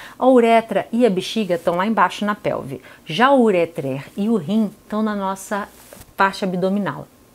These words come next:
tá? Então, por isso que a gente fala que é alta e baixa, tá? Ah, é mais comum acontecer tanto nos homens como nas mulheres a infecção do trato urinário baixa,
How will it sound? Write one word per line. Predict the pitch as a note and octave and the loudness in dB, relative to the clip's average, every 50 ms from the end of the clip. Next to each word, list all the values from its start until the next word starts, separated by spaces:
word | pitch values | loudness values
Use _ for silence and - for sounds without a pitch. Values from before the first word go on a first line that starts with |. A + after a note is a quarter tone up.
| _ - | _ 0
tá? | E3+ F3 G3 A#3 A#3 - - - - - - | 2 2 2 0 -4 -10 -18 -20 -16 -10 -8
Então, | G3 F#3 - F#3+ F3 | -6 -4 -2 -2 -4
por | F#3 | -4
isso | E3+ - | -8 -8
que | - F3+ | -8 -8
a | |
gente | E3+ E3+ E3 - | -8 -8 -10 -6
fala | - - E3+ E3 | -2 -2 0 0
que | E3 - - | -2 -2 2
é | A#3+ | 4
alta | A3 F3 F#3+ G3 - - - _ _ | 4 4 2 0 -6 -16 -20 _ _
e | C4+ C#4 | -6 -2
baixa, | - E3 - - C#3+ - - - - - _ _ _ _ _ _ _ _ _ _ | 0 0 -2 -2 -4 -10 -12 -14 -16 -18 _ _ _ _ _ _ _ _ _ _
tá? | - G#3+ C#4 C#4+ - - - - - - - - - - - - | -2 -2 -2 -2 -6 -12 -20 -20 -20 -20 -20 -20 -20 -20 -8 0
Ah, | B3+ B3 B3+ B3 B3 B3 B3 B3 A#3+ A#3+ A#3+ A#3 A3+ A3 A#3 A#3+ - - | 4 4 6 6 6 4 4 4 4 2 2 2 0 -2 -4 -6 -2 0
é | A#3 B3+ B3+ C#4+ D4+ D4+ | 2 2 4 2 2 2
mais | D#4+ F4 E4 D#4+ D4+ - | 2 2 2 2 0 2
comum | - C#4 C4+ B3+ B3+ C#4+ D4 C#4+ | 4 6 8 8 8 8 8 6
acontecer | C4+ C4+ C4 B3+ B3 B3 B3 - A#3 A3+ | 4 2 2 2 2 2 0 0 0 2
tanto | A#3 C4 C#4 C4 C#4 | 2 2 2 4 4
nos | C4 B3 G#3+ G3+ | 4 4 4 2
homens | G#3 G3+ G3+ G3 F#3+ | 0 -2 -2 -4 -6
como | - - - B3+ B3+ B3 | -4 -2 0 2 2 2
nas | G#3+ F#3+ E3 | 2 0 -4
mulheres | D#3+ D#3 D3+ E3 G3+ G3+ G3 F#3+ F#3 - - - - - - - - | -6 -6 -4 -2 0 0 0 -2 -2 -6 -12 -20 -20 -20 -20 -6 -2
a | A3+ A#3 | -2 0
infecção | A#3+ - A#3+ A3+ - - A#3 A3 | 0 0 -2 -4 -4 -4 -6 -6
do | A3 | -4
trato | A3 A3 A3 G#3 G#3+ G#3 | -4 -4 -4 -4 -4 -6
urinário | G#3 G3+ G3+ G3 G3+ G#3+ A3+ A3+ A3+ - | -6 -4 -4 -4 -4 -4 -6 -8 -10 -12
baixa, | D#3+ D#3 D3 D3 G3 F#3+ F#3 F3+ - - - - - - - - C3 C#3 | -10 -10 -2 0 2 2 2 0 -4 -10 -12 -12 -10 -10 -10 -12 -12 -14